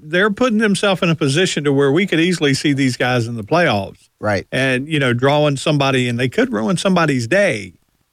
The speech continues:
Speaker 1: And, you
Speaker 2: And
Speaker 1: know,
Speaker 2: they have Stanton River, too, I think. Uh, I don't
Speaker 1: Mike,
Speaker 2: know.
Speaker 1: you know, Stanton River, boy, they've had just a rough season this year. Every time you look, they're, you know, canceling games, and I think they
Speaker 2: And with Jefferson Forest.
Speaker 1: Yeah.
Speaker 2: There's some teams covid has just really disrupted their
Speaker 1: Right.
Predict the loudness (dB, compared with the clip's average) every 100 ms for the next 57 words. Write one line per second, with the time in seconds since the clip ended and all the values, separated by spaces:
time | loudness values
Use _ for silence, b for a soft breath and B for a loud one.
0 | _ -6 -2 0 0 -2 -6 -14 -4 0
1 | 2 2 0 0 0 2 2 2 0 -4
2 | 0 2 2 0 -2 -2 0 2 2 2
3 | 0 0 0 0 0 -2 -2 -2 0 0
4 | 0 -2 -2 0 2 0 0 -2 0 -2
5 | -4 -6 -2 -2 -2 -2 -2 -2 -2 -2
6 | -4 -4 -6 -6 0 0 2 0 0 0
7 | 2 2 0 -2 -2 2 0 0 -4 -2
8 | -2 -2 -2 -2 -2 0 0 0 0 0
9 | 0 2 2 0 -2 0 -2 0 2 2
10 | 2 2 0 0 0 -2 2 2 2 0
11 | 0 0 0 0 0 2 2 0 0 0
12 | 2 2 0 0 -2 -4 -10 -4 0 2
13 | 0 -2 -2 -2 0 -2 -2 0 0 -4